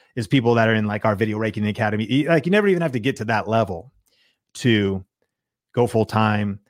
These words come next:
you know, earn a living doing this. You, again, you don't have to be famous. But let's extract the principle. People who had millions of followers, TikTok, YouTube Shorts,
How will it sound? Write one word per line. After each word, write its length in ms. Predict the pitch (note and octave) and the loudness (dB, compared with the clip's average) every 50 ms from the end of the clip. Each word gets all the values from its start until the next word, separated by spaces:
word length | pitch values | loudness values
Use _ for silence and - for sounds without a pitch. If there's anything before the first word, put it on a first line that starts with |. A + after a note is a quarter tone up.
| _ _ _ _ _ _ - | _ _ _ _ _ _ -4
you 60 | G#2+ | -4
know, 120 | A2 G#2 | -2 0
earn 140 | - A2+ A2 | 0 0 0
a 40 | G#2 | 0
living 260 | G#2+ G#2 G2+ G#2 G#2 | 0 0 -2 -2 -2
doing 260 | G2+ G#2 G#2 G2+ G2 | -2 -2 0 0 0
this. 360 | G2 F#2+ F#2+ - - - - _ _ _ _ _ _ _ _ _ _ | 0 -2 -4 -4 -8 -12 -18 _ _ _ _ _ _ _ _ _ _
You, 120 | - - A#2 | -4 -4 -2
again, 200 | A2 B2+ B2 A2 | 0 0 0 2
you 60 | G#2+ | 2
don't 80 | A2+ A2+ | 0 0
have 80 | A2 | 0
to 60 | - | -2
be 100 | F#2+ F#2+ | -8 -12
famous. 680 | E2+ - - A2 A2 G#2+ F2+ F2+ - - - - - - _ _ _ _ _ _ _ _ _ _ | -10 -6 -6 -4 -4 -4 -6 -8 -12 -16 -20 -20 -20 -20 _ _ _ _ _ _ _ _ _ _
But 80 | - C3+ | 0 0
let's 340 | D3 D#3 - - - - _ | 0 -2 -4 -10 -18 -10 _
extract 480 | C#3+ - - - F3 E3+ D#3 D#3 - - | -8 -8 -4 -2 0 0 0 -2 -6 -10
the 60 | E3+ | -12
principle. 640 | - - - A3 G#3 - - - - - - - _ _ _ _ _ _ _ _ _ _ _ _ _ _ _ _ _ _ _ _ _ _ _ _ _ _ _ _ _ _ _ _ | -6 -2 -2 -2 -2 -2 -6 -10 -12 -14 -20 -20 _ _ _ _ _ _ _ _ _ _ _ _ _ _ _ _ _ _ _ _ _ _ _ _ _ _ _ _ _ _ _ _
People 420 | - F3+ G3+ G3 G#3 A3 G3+ F3+ | 0 0 0 2 4 4 4 2
who 500 | D3 D3 D#3 D3 C3+ C3 B2 A#2+ A2 - - - | 2 2 2 2 4 4 2 2 0 -4 -8 -12
had 240 | - - C#3 C3 | -10 -8 -6 -6
millions 640 | C3 C#3+ E3+ G3+ A#3 B3 A#3+ A3+ G3 C3 B2 A#2 G2+ | -4 -4 -2 0 0 2 2 2 2 0 0 -2 -4
of 80 | A2+ - | -6 -4
followers, 720 | - E3 E3 D#3 C#3 A2 F#2+ - - - - - - _ _ _ _ _ | -2 0 2 2 2 0 -2 -6 -10 -18 -20 -20 -20 _ _ _ _ _
TikTok, 680 | - C#3 B2+ - - - B2 A#2 A2+ A2+ A2+ - - _ - - | -4 -4 -4 -4 -4 -2 0 2 2 2 0 -4 -8 _ -16 -10
YouTube 320 | G#2+ A2+ A2+ - A2+ G2+ F#2 | -8 -8 -6 -6 -6 -8 -8
Shorts, 600 | - - A#2 A2 G#2+ G#2 G#2+ - - - - | -4 -2 0 2 2 0 -2 -6 -10 -18 -20